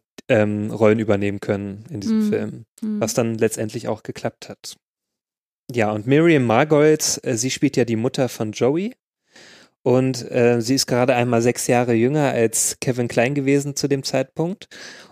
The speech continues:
Speaker 1: Und sie ist besonders bekannt für die Rolle der, der, ähm, Professor Pomona Sprout, die nämlich Kräuterkunde an der Hogwarts-Schule lehrt in diesen Harry Potter-Filmen.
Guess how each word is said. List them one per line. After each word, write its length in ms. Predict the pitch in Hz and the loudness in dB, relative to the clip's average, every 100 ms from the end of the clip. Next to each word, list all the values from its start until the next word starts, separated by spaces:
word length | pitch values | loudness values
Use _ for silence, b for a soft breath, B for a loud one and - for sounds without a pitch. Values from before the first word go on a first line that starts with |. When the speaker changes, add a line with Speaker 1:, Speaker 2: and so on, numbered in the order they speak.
| _ | _
Speaker 1:
Und 560 | - 117 117 117 113 - | 0 4 4 2 -4 -8
sie 200 | 139 120 | -6 -2
ist 120 | 135 - | 0 0
besonders 500 | 131 127 147 135 - | 2 4 4 2 -2
bekannt 420 | - - 131 131 | -6 -2 -2 -2
für 120 | - | -4
die 80 | 127 | -2
Rolle 280 | 117 123 127 | 2 4 4
der, 560 | 117 120 123 120 120 - | 4 4 4 4 2 -2
der, 320 | 123 117 120 - | 0 2 0 -6
ähm, 340 | 127 127 117 117 | -6 -4 -4 -8
Professor 800 | - 120 - 135 - 123 123 123 _ _ _ _ _ _ - - | -4 -2 0 0 4 4 4 0 _ _ _ _ _ _ -20 -4
Pomona 560 | 135 117 120 135 120 | 2 4 6 6 4
Sprout, 800 | - - - 123 117 127 - - | 2 -4 2 4 6 4 0 -12
die 80 | - | -6
nämlich 280 | 113 117 - | -4 -4 -6
Kräuterkunde 800 | - 117 120 113 - 117 117 110 | 0 2 2 -2 0 0 2 0
an 160 | 113 110 | -2 -2
der 160 | 104 | -4
Hogwarts-Schule 840 | 151 - 107 - - 101 101 95 - | -6 -8 -8 -8 -8 -4 -4 -6 -8
lehrt 420 | 120 107 95 - | -2 0 0 -8
in 80 | 120 | -10
diesen 220 | 104 104 | -8 -8
Harry 180 | 110 107 | -6 -8
Potter-Filmen. 600 | 107 - - - - - | -8 -12 -14 -16 -16 -16